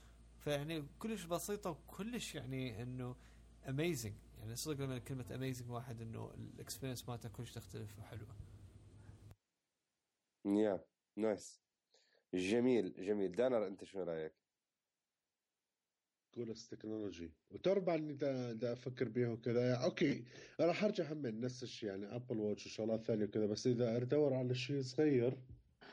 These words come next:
Speaker 3: آه، ما أدري، ماكو. لا، ما، على راسي خطرت ببالي الصراحة بي بي ايت. بي بي ايت كان بالنسبة لي كلش something cool, cute.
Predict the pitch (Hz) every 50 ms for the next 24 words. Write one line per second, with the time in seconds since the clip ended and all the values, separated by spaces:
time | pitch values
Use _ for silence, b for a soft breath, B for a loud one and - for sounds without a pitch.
0 | B B B B B B _ _ _ - - 107 107 104 107 107 101 101 98 95
1 | 92 92 90 92 98 101 - _ _ _ _ _ _ _ _ _ _ _ _ _
2 | _ _ _ _ _ _ _ _ _ _ _ _ _ _ _ _ _ _ _ _
3 | _ _ - 135 151 165 160 131 107 101 104 123 135 135 - - - 98 - _
4 | _ _ _ _ _ _ _ _ _ - 120 123 131 156 180 185 175 170 175 170
5 | 175 202 208 196 190 147 160 156 - 147 123 - 131 123 139 131 127 127 - 135
6 | 127 123 123 123 113 113 107 104 101 95 92 85 - - - _ - 110 123 147
7 | 147 165 160 147 - - 147 131 135 135 135 127 127 131 123 123 - 135 120 113
8 | 107 - - - - - - - 98 - - 95 87 - _ _ - - 101 92
9 | 90 87 85 - - - 95 85 82 - -